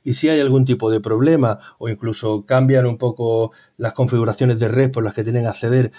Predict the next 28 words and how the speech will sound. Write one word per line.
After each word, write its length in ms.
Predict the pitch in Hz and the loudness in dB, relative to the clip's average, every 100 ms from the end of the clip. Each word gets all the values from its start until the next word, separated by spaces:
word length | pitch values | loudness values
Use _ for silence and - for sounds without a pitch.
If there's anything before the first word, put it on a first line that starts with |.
| - _ - | -20 _ -8
eh, 280 | 120 117 113 | -4 -2 0
todo 200 | 151 160 | 2 2
eso 160 | 160 | 0
se 80 | 135 | -2
puede 180 | 127 131 | 0 0
gestionar 480 | 127 131 139 160 - | -2 -4 -2 -2 -2
remotamente. 960 | 120 123 120 123 120 101 98 95 90 87 _ - - - _ - | -6 -2 2 2 2 0 -2 -4 -6 -16 _ -20 -20 -20 _ -2
De 140 | 131 | 0
esa 180 | 139 165 | 2 2
manera, 460 | 156 156 165 170 - | 2 2 2 0 0
el 560 | 127 120 113 110 107 107 | 0 2 2 0 0 2
número 320 | 131 143 139 | 4 4 4
de 120 | 127 | 2
desplazamientos 1000 | 120 113 - 117 - 117 127 135 131 123 | 0 -2 -2 -4 -2 0 2 2 2 -2
forzados, 840 | - 120 110 - 135 117 101 - - _ _ _ _ - | -2 -4 -4 0 2 2 0 -6 -18 _ _ _ _ -4
eh, 1000 | 120 113 107 107 107 104 101 101 101 98 - - _ _ _ - - - | -2 0 0 0 2 2 2 2 2 0 -4 -14 _ _ _ -20 -10 -2
para, 500 | 113 107 104 101 _ | 0 2 0 -4 _
bueno, 720 | - 73 78 113 110 117 113 110 | -20 -20 -20 -8 -2 0 -2 -4
eh, 120 | 107 | -4
hacer 260 | 101 127 | -2 -2
esa 180 | 117 123 | -2 -4
especie 460 | 113 - 123 123 113 | -6 -4 -4 -2 -2
de, 140 | 107 | -2
de 140 | 107 110 | -2 -2
mantenimiento 760 | 107 104 107 110 127 139 127 | -2 -2 -2 2 2 2 2
de 80 | 107 | 2
los 120 | 107 | 0
dispositivos 640 | 104 104 101 - 123 139 | -2 -4 -8 -2 -2 -2